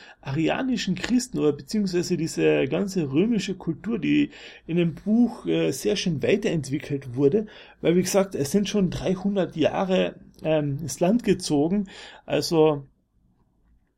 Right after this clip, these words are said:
Rom ist nicht stehen geblieben auf derselben Stufe, sondern hat sich in, äh, tja, dreihundert Jahre älteres Rom entwickelt.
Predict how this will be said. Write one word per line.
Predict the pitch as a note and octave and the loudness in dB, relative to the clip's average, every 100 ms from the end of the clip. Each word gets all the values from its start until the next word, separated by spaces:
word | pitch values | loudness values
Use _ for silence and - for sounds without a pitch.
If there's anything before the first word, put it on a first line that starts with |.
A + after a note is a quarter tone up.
| _ _ - C3 | _ _ -20 -2
Rom | F#3+ G#3+ | 2 4
ist | F3+ | 6
nicht | F#3 | 4
stehen | - - G#3 | 2 2 4
geblieben | A#3+ - G#3+ A#3 A#3+ | 2 2 0 2 0
auf | - | -2
derselben | - E3+ F#3 F#3+ G#3+ | -2 -2 2 4 4
Stufe, | - G#3 G#3+ G3+ | 0 0 0 0
sondern | F#3+ F3 F3 D3+ | 0 0 0 0
hat | F#3 | -2
sich | F#3+ D#3 | -2 -4
in, | G#3 E3+ E3+ | -2 -2 0
äh, | D#3+ D3+ D3+ C#3+ - - - _ _ _ - | 0 0 -2 -6 -16 -20 -20 _ _ _ -10
tja, | - F#3 F#3 - _ | 0 2 0 -6 _
dreihundert | - - F3+ G3+ C#3+ | -4 -2 2 0 2
Jahre | F3+ E3 - | 0 0 2
älteres | F#3+ G#3+ G3 F3+ - - | 2 2 2 2 0 2
Rom | G#3 G#3+ | 4 4
entwickelt. | - D#3+ C#3 D#3+ - E3 F#3+ | 0 -2 0 -2 0 -2 -2